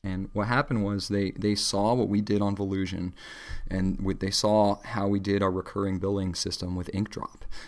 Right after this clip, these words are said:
They saw the custom tools that we built with the Nibnook and Pen Plaza, and they saw, you know, the Swab Shop and how we were programming things, and we were doing so many workarounds that were never originally intended.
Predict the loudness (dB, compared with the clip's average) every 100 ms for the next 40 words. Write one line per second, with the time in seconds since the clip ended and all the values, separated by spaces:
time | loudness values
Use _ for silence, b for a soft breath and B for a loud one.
0 | -6 -2 2 4 4 4 2 B B B
1 | -6 -4 -2 -2 -2 -4 0 2 2 0
2 | -2 -2 -2 -4 -4 -4 -2 -2 -2 -4
3 | -4 -6 -4 -4 -6 -6 -6 -6 -4 -4
4 | -4 -2 0 2 0 -2 -2 -2 -2 -4
5 | -4 -2 2 4 4 4 0 0 0 -6
6 | -4 -2 0 -2 -2 -2 0 0 -2 -2
7 | -4 -6 -6 -4 -2 0 2 2 0 0
8 | -2 -2 -2 0 2 2 2 2 2 0
9 | 0 0 0 2 0 0 2 2 4 4
10 | 2 0 0 0 -2 -2 0 2